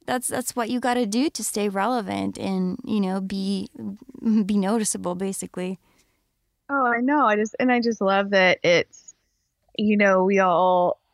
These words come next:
Speaker 2: you know, I think there's a lot of people who just see art history as boring and it's just, um, you know, not very exciting. And I think it just makes it, it just makes it so much more, um, interesting to people who maybe wouldn't have given it a second look before.
Speaker 1: Yeah.
Speaker 2: I just, I just love that.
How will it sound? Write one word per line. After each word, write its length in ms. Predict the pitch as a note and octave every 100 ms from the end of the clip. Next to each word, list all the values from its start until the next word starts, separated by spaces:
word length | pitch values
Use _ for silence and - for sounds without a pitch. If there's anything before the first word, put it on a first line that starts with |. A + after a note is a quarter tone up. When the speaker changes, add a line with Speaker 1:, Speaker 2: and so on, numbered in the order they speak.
| -
Speaker 2:
you 120 | G#3+
know, 100 | F3+
I 80 | E3+
think 180 | G3 F3+
there's 140 | G3
a 60 | F3+
lot 100 | F3
of 80 |
people 180 | F#3+ F3+
who 80 | F3+
just 240 | F3 F3
see 140 | - F3+
art 160 | -
history 260 | F#3 F3+ D#3
as 100 | D#3
boring 560 | - C#4 C4 B3 A#3+ G3
and 220 | E3+ E3+ -
it's 220 | E3 -
just, 380 | D#3+ E3 - - _ _ _ _ -
um, 500 | G3 F3+ F3 E3+ E3+
you 80 | G3
know, 140 | F#3+
not 180 | A3+ A#3+
very 140 | G#3
exciting. 520 | E3+ - F#3+ F#3+ F3+ D#3+
And 80 |
I 20 | F3
think 160 | F#3
it 100 | E3+
just 200 | E3+ E3
makes 400 | F#3+ F3+ E3+ -
it, 360 | E3 D#3 D3+ - _ _ -
it 80 |
just 160 | F#3+ F#3
makes 200 | F#3+ F#3
it 100 | -
so 240 | - F#3
much 240 | F3 E3+ -
more, 640 | F3 E3 E3 E3 E3 A#2+ - -
um, 260 | - F3+ E3 -
interesting 600 | D#3+ - E3 F3 E3+ E3
to 80 |
people 260 | F3 F#3 D#3+
who 100 | F#3
maybe 240 | F3+ E3+
wouldn't 240 | E3+ E3+ E3
have 120 | F3
given 220 | F3 E3 E3+
it 140 | D#3+
a 60 | E3
second 320 | D#3 D#3 D#3
look 180 | E3 -
before. 500 | E3+ F3+ E3+ D#3+ E3 _ -
Speaker 1:
Yeah. 300 | A#3+ A#3+ A3
Speaker 2:
I 60 |
just, 540 | F3 E3 - _ - -
I 80 | G3+
just 220 | G3 G#3
love 180 | F3+ F3
that. 260 | D3+ C#3+